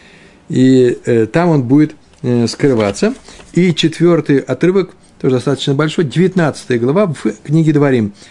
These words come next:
Прям с самого начала и по, э, тринадцатый стих. Тут сказано о том, что, что,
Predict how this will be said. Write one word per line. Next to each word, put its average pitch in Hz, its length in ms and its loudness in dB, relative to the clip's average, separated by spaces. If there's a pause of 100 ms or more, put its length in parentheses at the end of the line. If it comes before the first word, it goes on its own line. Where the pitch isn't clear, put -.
(180)
Прям 196 160 -2
с - 40 -10
самого 165 220 2
начала 170 500 0 (320)
и 190 280 2
по, 151 420 2 (320)
э, 123 300 0
тринадцатый 139 680 0 (220)
стих. - 460 -4 (1500)
Тут 190 160 0
сказано 147 380 0
о 131 60 0
том, 156 200 0
что, 123 320 -2 (1600)
что, 131 300 -2